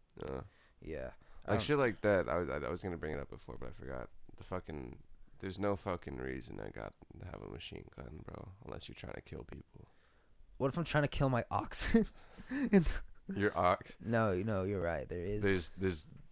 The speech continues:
Speaker 1: a gun, there's, okay. Yeah,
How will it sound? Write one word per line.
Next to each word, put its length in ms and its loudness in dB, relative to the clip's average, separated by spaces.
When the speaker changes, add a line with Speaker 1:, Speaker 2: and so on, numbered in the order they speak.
Speaker 1:
a 80 -2
gun, 460 4
there's, 300 4
okay. 300 -6
Yeah, 280 6